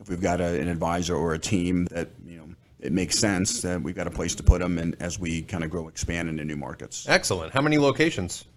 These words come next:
Speaker 1: I, I'm, uh, working on the Southeast, uh, Florida, Georgia, North Carolina, South Carolina. Their headquarters before we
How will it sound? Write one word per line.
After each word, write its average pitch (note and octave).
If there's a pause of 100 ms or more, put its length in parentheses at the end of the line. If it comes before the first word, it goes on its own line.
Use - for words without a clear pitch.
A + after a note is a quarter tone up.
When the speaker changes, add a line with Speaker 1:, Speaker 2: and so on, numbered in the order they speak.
(640)
Speaker 1:
I, G#2
I'm, B2
uh, G#2
working A2
on G2
the F#2
Southeast, G2+
uh, F#2
Florida, F#2+
Georgia, F#2
North F2+
Carolina, F2+
South F2+
Carolina. F#2 (360)
Their G#2+
headquarters F#2+
before F#2
we E2+